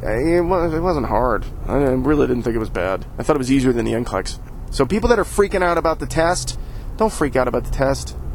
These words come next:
It's not that hard. If you made it through your master's degree and you did well in your master's degree, d-, you could either do an online review, you could do C Ds, you could pick one. It doesn't matter.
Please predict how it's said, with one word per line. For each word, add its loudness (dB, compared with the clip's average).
It's -2
not 2
that 2
hard. 0
If -4
you 0
made 4
it 2
through 2
your 4
master's 2
degree 0
and 0
you 0
did 0
well 2
in 0
your 2
master's 0
degree, 0
d-, 4
you 0
could 0
either 2
do 2
an 2
online 2
review, 4
you 0
could -2
do 0
C -2
Ds, 0
you -6
could 0
pick 2
one. 0
It -4
doesn't 0
matter. 0